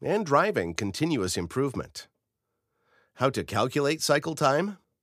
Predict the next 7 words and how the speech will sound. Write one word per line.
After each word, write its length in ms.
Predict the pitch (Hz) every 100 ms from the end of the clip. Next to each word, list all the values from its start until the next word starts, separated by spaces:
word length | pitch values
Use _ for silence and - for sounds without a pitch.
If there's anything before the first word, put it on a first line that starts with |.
| _ _ -
If 200 | 117 117
products 420 | 190 247 240 -
are 80 | 131
processed 640 | 110 139 139 143 127 -
one 240 | 107 120 147
by 200 | 117 90
one, 440 | 90 120 78 67